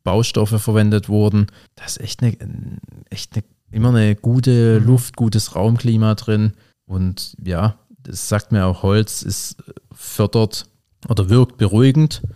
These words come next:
Speaker 1: und
Speaker 2: Auf jeden
Speaker 1: fördert
Speaker 2: Fall.
Speaker 1: die Kreati-, Kreativität und
Speaker 2: Auf
Speaker 1: auch das
Speaker 2: jeden Fall.
Speaker 1: Wohlbefinden.
Speaker 2: Mhm.
Speaker 1: Genau das Richtige für uns. Also ja,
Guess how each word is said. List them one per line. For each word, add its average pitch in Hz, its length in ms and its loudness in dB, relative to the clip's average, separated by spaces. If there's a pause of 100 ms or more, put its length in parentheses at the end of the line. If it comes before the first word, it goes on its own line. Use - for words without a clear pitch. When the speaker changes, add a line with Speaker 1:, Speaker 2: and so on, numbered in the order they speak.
(640)
Speaker 1:
und 104 160 0
Speaker 2:
Auf 123 100 0
jeden 107 140 2
Speaker 1:
fördert 117 220 0
Speaker 2:
Fall. 113 60 4
Speaker 1:
die 101 60 0
Kreati-, 101 680 0 (100)
Kreativität 95 800 0
und 98 80 2
Speaker 2:
Auf 90 120 2
Speaker 1:
auch - 40 0
das 90 80 0
Speaker 2:
jeden - 100 -4
Fall. 98 60 4
Speaker 1:
Wohlbefinden. 92 580 0 (120)
Speaker 2:
Mhm. 123 340 -6 (840)
Speaker 1:
Genau 90 220 0
das 92 160 -2
Richtige 92 320 -4
für 85 140 -8
uns. 92 320 -4 (260)
Also 85 380 -6
ja, 85 160 -4